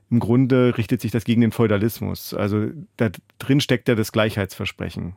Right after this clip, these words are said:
der Menschen. Also, dass sie, ähm, als gleiche Vertragspartner, ähm, miteinander eben sich über bestimmte Regeln und so, äh, verständigen. Das finde ich erstmal sinnvoll und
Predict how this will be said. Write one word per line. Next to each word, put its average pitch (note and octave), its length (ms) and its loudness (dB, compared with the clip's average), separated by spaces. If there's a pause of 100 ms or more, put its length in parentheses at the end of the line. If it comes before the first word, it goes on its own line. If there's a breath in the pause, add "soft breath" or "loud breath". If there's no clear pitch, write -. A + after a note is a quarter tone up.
(160)
der F#2+ 80 -6
Menschen. F#2+ 420 -6
Also, G2 320 -2 (320 loud breath)
dass - 180 -8
sie, G#2 240 2
ähm, G2+ 480 0 (400 soft breath)
als G#2+ 200 -4
gleiche A2+ 320 2
Vertragspartner, A2+ 1040 0
ähm, G#2 460 -2 (380)
miteinander G#2+ 840 2 (160)
eben G#2 260 0
sich F#2 280 -6 (640)
über A2 340 -2
bestimmte F#2+ 600 -2 (420 loud breath)
Regeln G#2+ 320 2
und G2+ 140 -4
so, G2 260 -2
äh, F#2+ 260 -2 (120)
verständigen. F#2+ 580 -4 (280 loud breath)
Das - 140 -4
finde D#3 180 4
ich - 220 -4
erstmal C3+ 760 2 (280)
sinnvoll D#3 600 4
und C3 320 2